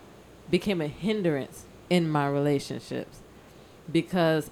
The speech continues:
I would do so much, I would outdo my mates. And then they felt insignificant. And I'm just like, "Well, what's the problem? I'm helping you. I'm, I'm, I thought I was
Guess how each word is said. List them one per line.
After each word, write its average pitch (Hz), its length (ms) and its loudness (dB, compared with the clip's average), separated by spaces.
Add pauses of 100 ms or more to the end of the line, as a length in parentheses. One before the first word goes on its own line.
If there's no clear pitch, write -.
I 185 140 6
would 160 360 0
do 226 200 2
so 175 320 -2
much, 160 680 -2 (180)
I 180 100 8
would 170 220 6 (120)
outdo 156 480 4
my 143 220 -4
mates. - 580 -8 (100)
And 170 180 4
then 160 220 2
they 170 180 6
felt 165 300 4 (100)
insignificant. 143 920 -4 (180)
And 165 160 8
I'm 170 160 6
just 160 160 0
like, 156 160 4
"Well, 165 140 4
what's 175 320 0
the 156 200 0
problem? 165 480 2
I'm 120 160 0
helping 151 480 4
you. 131 80 -8
I'm, 143 300 -2
I'm, 143 260 -2 (180)
I 151 180 4
thought 196 460 2
I 160 120 2
was 147 240 0